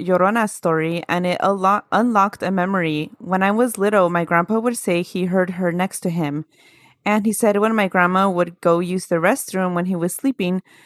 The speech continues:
a figure next to him would say, 'Where are my kids? Have you seen my kids?'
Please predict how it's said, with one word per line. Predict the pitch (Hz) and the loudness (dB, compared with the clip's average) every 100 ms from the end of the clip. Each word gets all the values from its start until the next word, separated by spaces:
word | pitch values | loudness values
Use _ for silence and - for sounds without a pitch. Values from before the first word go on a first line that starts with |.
| _ - | _ -4
a | 190 | 0
figure | - 220 233 | 0 2 2
next | 202 190 - | 2 0 0
to | - | 0
him | 202 190 170 | 0 2 0
would | 165 | -2
say, | - 190 180 165 - - | -2 -2 0 0 -4 -4
'Where | 180 196 208 | 2 4 4
are | |
my | 214 175 | 2 -2
kids? | - 262 226 180 - | 0 0 0 -4 -10
Have | - 190 | -4 -2
you | 185 | -2
seen | 190 196 196 | -2 -2 0
my | 180 | 0
kids?' | - 254 196 - - | 0 0 0 -6 -12